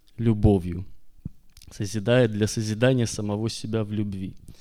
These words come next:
А, живое тело, да, мы знаем, оно растёт.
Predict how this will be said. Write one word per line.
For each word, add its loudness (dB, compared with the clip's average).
А, 2
живое 4
тело, 0
да, -4
мы -6
знаем, -2
оно -4
растёт. -6